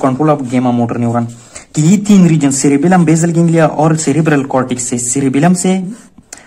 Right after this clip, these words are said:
basal ganglia जो यहाँ पर होती थी densephalon में, मैं इस तरह इसको denote कर देता हूँ, और ऊपर क्या से Motor cortex से,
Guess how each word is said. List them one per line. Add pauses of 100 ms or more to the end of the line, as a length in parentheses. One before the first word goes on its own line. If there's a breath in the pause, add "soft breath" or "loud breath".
(420 loud breath)
basal
ganglia
जो
यहाँ
पर
होती
थी
densephalon
में,
मैं
इस
तरह
इसको
denote
कर
देता
हूँ,
और
ऊपर
क्या
से
Motor
cortex
से,